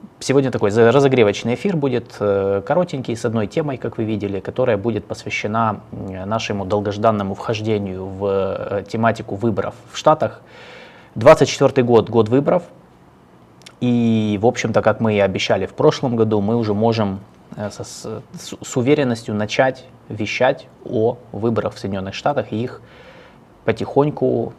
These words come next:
рассматривать, следить за ними и объяснять какие-то базовые вещи, ну, иногда время от времени углубляясь в какие-то, э, более интересные сюжеты, если нужно.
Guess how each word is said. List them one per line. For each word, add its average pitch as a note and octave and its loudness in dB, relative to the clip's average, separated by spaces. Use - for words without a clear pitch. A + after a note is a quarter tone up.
рассматривать, A#2+ -2
следить A#2 -4
за B2 -2
ними A2 -2
и B2 2
объяснять A2+ -2
какие-то A2+ -4
базовые G2+ 4
вещи, G#2+ -6
ну, B2+ -6
иногда F#2+ -2
время G#2 -2
от F#2 -10
времени G#2+ -2
углубляясь G2 -2
в - -20
какие-то, G#2 -10
э, F#2+ -8
более G2+ -2
интересные G2+ -8
сюжеты, C3 -4
если A2 -4
нужно. F#2 -12